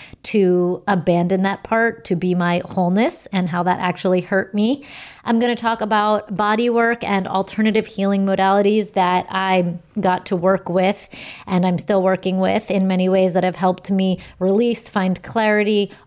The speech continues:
open up. Also, uh, not so pretty things that came up as a result of all of that release. I talk about things like Watsu, something I never done before, myofascial release, working with a shaman, all of that stuff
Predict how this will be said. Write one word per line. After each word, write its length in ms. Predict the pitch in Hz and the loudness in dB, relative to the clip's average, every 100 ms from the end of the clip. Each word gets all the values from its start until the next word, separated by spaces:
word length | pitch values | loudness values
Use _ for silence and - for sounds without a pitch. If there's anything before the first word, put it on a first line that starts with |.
| - | -2
open 320 | 233 233 208 | 0 2 2
up. 260 | 202 202 - _ - | 2 0 -4 _ -2
Also, 580 | 202 208 214 196 208 | 0 0 2 2 2
uh, 420 | 240 196 185 180 180 - - | 0 0 2 2 -2 -8 -6
not 340 | 202 202 196 | -2 0 0
so 160 | - 190 | 0 -2
pretty 260 | 175 196 190 | 0 -2 0
things 280 | 190 185 | 2 2
that 180 | 175 190 | 0 -4
came 240 | - 185 185 | 0 0 2
up 160 | 190 | 0
as 180 | 190 180 | 0 0
a 60 | 185 | 0
result 440 | 180 165 240 233 - | 0 2 0 0 0
of 300 | 214 202 190 - - - | 2 2 -2 -14 -14 -2
all 160 | 202 | 0
of 140 | 202 185 | 2 2
that 180 | 196 190 | 0 0
release. 420 | 185 196 196 - - | 0 2 0 -4 -4
I 280 | 185 180 180 | 0 2 0
talk 160 | 196 | -2
about 220 | 190 190 | -2 -4
things 180 | 196 190 | -2 -2
like 160 | 185 180 | -2 -2
Watsu, 640 | 180 190 202 - 202 196 190 | 0 0 -2 -2 2 2 0
something 260 | 185 190 | -2 -2
I 20 | 185 | 0
never 160 | 175 | 0
done 240 | 170 196 185 | 0 2 2
before, 400 | 180 190 196 185 | 0 2 2 4
myofascial 720 | 185 190 185 185 185 185 170 | 2 0 0 0 0 0 0
release, 480 | 185 214 226 220 - - - - | 0 2 2 0 -10 -18 -18 -6
working 340 | - 190 202 185 | 0 0 2 0
with 140 | 180 | 0
a 60 | 185 | -2
shaman, 600 | - 202 196 202 196 196 | 0 0 2 2 0 -2
all 360 | 220 190 185 185 | 0 2 2 2
of 420 | 208 180 175 170 | 2 2 0 -2
that 240 | 180 180 - | -2 -2 -4
stuff 400 | - 220 349 | -2 0 -2